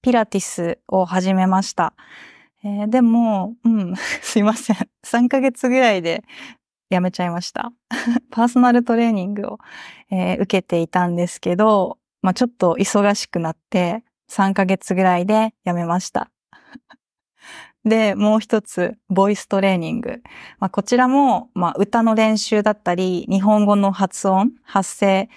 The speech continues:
えー、のために通っていたんですけど、これも、うん、二、三ヶ月でやめてしまいました。えー、そして、えー、このサイリセイングの、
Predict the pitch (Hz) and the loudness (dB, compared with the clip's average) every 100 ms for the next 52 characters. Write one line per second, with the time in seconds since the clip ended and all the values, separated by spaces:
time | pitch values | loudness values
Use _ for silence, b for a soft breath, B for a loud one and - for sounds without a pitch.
0 | B B B 180 180 180 185 202 190 190 | B B B -6 -4 -2 0 0 2 4
1 | 226 208 - - 180 175 - 185 180 185 | 4 2 -4 -4 0 0 0 -2 0 0
2 | 185 170 - - 202 254 214 - 202 202 | -2 -4 -6 -2 2 2 2 0 0 2
3 | 196 196 196 196 _ 202 190 180 240 - | 2 0 -2 -6 _ 0 0 -2 -6 -8
4 | - 190 - 196 196 190 202 180 - - | 0 2 2 2 2 2 2 0 -2 -2
5 | 190 - _ - 180 175 - 180 175 - | -2 -8 _ -2 0 0 0 -2 -2 0
6 | 185 175 185 - - _ _ _ _ _ | 0 2 0 -2 -4 _ _ _ _ _
7 | _ _ _ _ _ - 190 180 175 - | _ _ _ _ _ -2 0 0 -2 0
8 | 202 - 208 196 B B B B B B | -2 2 0 0 B B B B B B
9 | - 190 180 208 202 - 226 233 - 240 | -6 -4 0 2 2 4 4 4 2 2
10 | 233 214 196 196 202 185 | 2 2 0 2 2 2